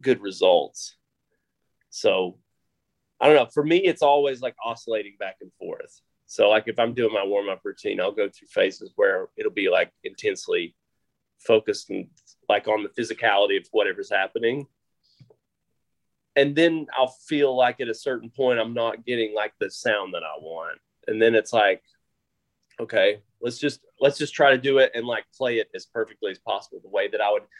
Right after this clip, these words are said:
like, I'm playing it for an au-, I'm playing my warm-ups for an audition, you know?" So I'll do that for a while. But then I'll sort of start to get self-conscious 'cause I feel like Moz, I feel like I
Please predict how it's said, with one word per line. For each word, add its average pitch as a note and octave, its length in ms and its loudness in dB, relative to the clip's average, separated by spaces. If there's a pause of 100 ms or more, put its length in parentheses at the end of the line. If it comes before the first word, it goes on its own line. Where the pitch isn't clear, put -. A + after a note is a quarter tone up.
(180)
like, A#2+ 160 0
I'm A#2 120 -2
playing A#2 280 0
it - 120 -8
for G#2 100 -4
an G2 80 -2
au-, F2+ 200 -4
I'm A2 100 -16
playing A#2+ 200 2
my G#2 100 0
warm-ups G2+ 400 -2
for G2 140 -4
an F#2 60 -2
audition, F2+ 480 -6 (960)
you G2 120 -10
know?" F#2+ 300 0 (300)
So - 160 2
I'll G#2+ 140 6
do C3 180 2
that C3+ 300 4
for A2+ 100 -6
a G2+ 80 -4
while. F2 300 -8 (440)
But B2+ 140 -4
then F3+ 180 4
I'll E3 120 4
sort D3+ 280 -4
of C3+ 100 -2
start C3+ 320 -2
to B2+ 60 -12
get B2 140 -6
self-conscious C3+ 680 -4
'cause B2+ 100 -2
I A#2 120 2
feel - 120 -12
like A#2+ 180 2
Moz, A#2 640 -2 (480)
I A2+ 80 -4
feel C3 220 0
like A#2+ 260 2
I A#2 200 -4